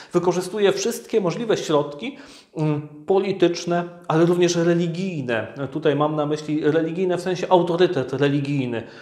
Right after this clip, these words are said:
który do innych jeszcze przejdziemy, który wykorzystuje po to, aby zrobić tyle, ile się uda, aby na tym poziomie politycznym,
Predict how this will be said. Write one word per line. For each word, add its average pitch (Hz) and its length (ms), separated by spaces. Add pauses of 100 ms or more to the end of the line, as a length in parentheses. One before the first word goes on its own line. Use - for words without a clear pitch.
(160)
który 127 300
do 147 120
innych 147 260
jeszcze 151 240
przejdziemy, 139 460
który 147 280 (640)
wykorzystuje 160 600
po 208 160
to, 208 200
aby 185 220 (360)
zrobić 196 500
tyle, 226 200
ile 190 240
się 175 160
uda, 135 340 (420)
aby 135 220
na 165 100
tym 185 160
poziomie 170 300
politycznym, 156 920